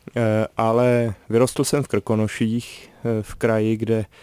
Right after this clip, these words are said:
do druhé světové války převážně Němci žili. Eh, takže jsem se zajímal,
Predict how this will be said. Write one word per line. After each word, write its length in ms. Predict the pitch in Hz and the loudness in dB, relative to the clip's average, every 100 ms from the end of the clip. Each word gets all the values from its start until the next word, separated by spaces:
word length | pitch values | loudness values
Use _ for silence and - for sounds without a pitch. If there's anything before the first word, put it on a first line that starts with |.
| - - - | -20 -20 -8
do 160 | 110 104 | -4 0
druhé 240 | 110 110 | 2 2
světové 440 | - 107 117 113 | 2 0 2 2
války 540 | 113 107 107 - 113 101 - _ - | 4 2 0 0 -2 -2 -12 _ -10
převážně 720 | - 107 107 107 117 113 98 | -2 2 2 2 2 0 -2
Němci 400 | 110 107 104 127 | -4 -4 -2 0
žili. 360 | 110 110 107 113 - - - - - | 2 2 2 0 -6 -20 -20 -20 -8
Eh, 180 | 110 107 | -4 -4
takže 520 | 104 104 98 107 110 92 | -4 -6 -4 -2 -2 -2
jsem 220 | 117 107 | -8 -4
se 160 | 123 | -2
zajímal, 600 | 107 101 107 107 110 110 | 0 0 2 2 2 0